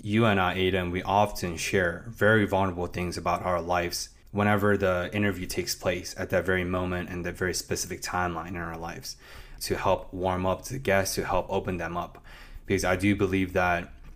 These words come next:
having too rigid of a personalities,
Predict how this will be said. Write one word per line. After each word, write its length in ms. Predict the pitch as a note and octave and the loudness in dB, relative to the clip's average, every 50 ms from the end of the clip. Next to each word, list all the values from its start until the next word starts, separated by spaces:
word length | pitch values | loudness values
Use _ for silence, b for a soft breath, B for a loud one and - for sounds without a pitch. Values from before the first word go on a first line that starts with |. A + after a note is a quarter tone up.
| - - - | -14 -8 -2
having 320 | - G#2+ G2 G#2 G2+ F#2+ | 0 2 2 4 2 2
too 180 | F#2+ - - G2 | 0 0 -2 -2
rigid 400 | E2+ F#2 G2 G2 F#2+ - F#2+ F2+ | 2 4 4 4 4 2 0 0
of 100 | F2 F2+ | 0 -2
a 60 | F2 | -4
personalities, 1040 | - - F#2+ F2+ - - F#2 G2 G#2+ G#2+ G#2+ A2 G#2 - - G#2+ G2+ G2+ G2+ G2+ | -2 0 0 0 2 0 0 2 2 4 4 2 0 0 2 2 4 4 2 2